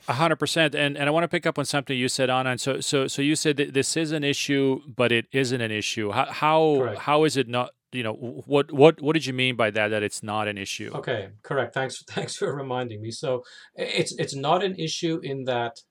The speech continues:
Speaker 2: it's prevalent. It's part of the culture, okay? Everyone's got a friend who bets on sports.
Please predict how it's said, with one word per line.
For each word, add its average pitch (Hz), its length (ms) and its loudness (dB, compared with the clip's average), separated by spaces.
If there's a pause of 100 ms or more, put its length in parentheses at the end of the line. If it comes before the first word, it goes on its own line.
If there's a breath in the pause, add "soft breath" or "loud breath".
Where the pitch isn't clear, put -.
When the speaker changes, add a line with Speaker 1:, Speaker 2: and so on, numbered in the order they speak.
Speaker 2:
it's 120 160 -8
prevalent. 104 680 -8
It's 113 120 -16
part 127 360 -2
of 117 100 -4
the 113 80 -6
culture, - 600 -14 (340)
okay? 113 340 -6 (220 soft breath)
Everyone's 143 540 -4
got 147 160 -6
a 135 40 -10
friend 120 500 -4 (140)
who 117 460 -2
bets 107 280 -6
on 104 200 -6
sports. - 640 -12